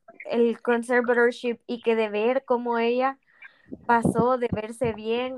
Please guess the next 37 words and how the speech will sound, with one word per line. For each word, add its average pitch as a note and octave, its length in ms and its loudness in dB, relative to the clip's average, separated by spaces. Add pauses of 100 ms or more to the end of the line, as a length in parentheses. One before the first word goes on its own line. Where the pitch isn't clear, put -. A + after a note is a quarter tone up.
a G#3+ 140 -6
verse A#3 480 -6
en A#3 140 -16
la A3 120 -2
desgracia G#3+ 880 2 (420)
y B3 140 6
de A3+ 100 8
todo B3 400 6
lo A#3+ 180 -2
que, G#3+ 320 -4
o A3+ 80 -8
sea, A3+ 180 -10
como A#3 280 -8 (380)
en A#3+ 300 2
sí, E4 240 -6 (1120)
el A#3+ 160 -8
tiempo C4 340 4
que D4+ 80 0
estuvo C#4+ 300 -2
en C#4+ 120 -4
la C#4 140 -4
conservatorship, C4+ 880 -4 (120)
yo A3+ 280 4
al C4+ 140 6
final A#3+ 420 -2
se C#4 120 0
lo A#3 120 -2
dije A3+ 240 -8
a A3+ 60 -8
usted A3+ 220 -10
una A#3 220 -6
vez A3 180 -8
en A3+ 80 -12
una A3 180 -6
de A3 60 -2
nuestras A3 380 -8
pláticas, G#3+ 580 -4